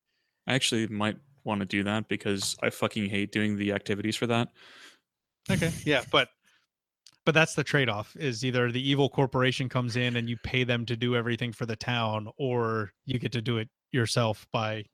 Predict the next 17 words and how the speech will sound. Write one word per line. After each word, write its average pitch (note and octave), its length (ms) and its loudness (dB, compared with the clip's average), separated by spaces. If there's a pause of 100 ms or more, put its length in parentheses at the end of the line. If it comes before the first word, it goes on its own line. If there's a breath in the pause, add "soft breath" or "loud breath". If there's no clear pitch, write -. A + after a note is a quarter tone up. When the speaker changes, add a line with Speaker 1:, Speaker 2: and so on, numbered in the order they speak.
(100)
Speaker 2:
you C#3 120 -6
know, G#2+ 220 -10 (100)
unlocking A#2+ 460 -6
achievements, A#2 460 -6
and C#3+ 140 2
you D3+ 100 4
get C3+ 220 2 (240)
tons C#3 360 2
of A2 140 -6
st-, - 280 -8 (160)
goodies A2+ 420 -2
out A2 140 -4
of G#2+ 100 -10
the A2+ 100 -8
achievements. A2+ 580 -8
But, A2+ 220 -8 (840 soft breath)
so, G#2+ 300 0